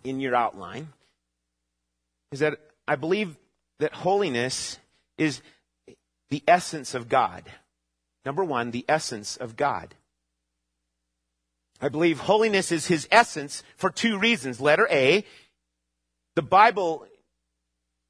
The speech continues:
teaches us, instructs us that the attribute of holiness is the attribute of attributes. In the Bible,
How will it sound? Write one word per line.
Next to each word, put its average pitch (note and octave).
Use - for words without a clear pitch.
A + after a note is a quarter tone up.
teaches E3+
us, D3+
instructs G3
us E3
that D#3+
the D#3+
attribute F3+
of D3
holiness G3+
is F3
the F#3+
attribute B3
of A3
attributes. G3
In G3+
the A#3
Bible, G#3